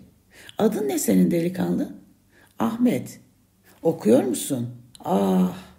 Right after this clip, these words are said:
"Bir Mustafa Kemal Paşa var, hiç duydun mu?"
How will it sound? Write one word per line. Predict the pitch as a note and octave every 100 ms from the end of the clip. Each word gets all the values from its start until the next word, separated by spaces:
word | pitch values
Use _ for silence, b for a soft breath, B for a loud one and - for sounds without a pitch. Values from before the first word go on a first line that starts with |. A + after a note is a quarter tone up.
| _ _ _ _ _ b b b -
"Bir | C#4
Mustafa | C#4 - D4 - E4+
Kemal | C4 C4+ E4+
Paşa | - - - B2+
var, | B2+ -
hiç | D#3 -
duydun | D3+ D#3+ G4 G4
mu?" | E3+ -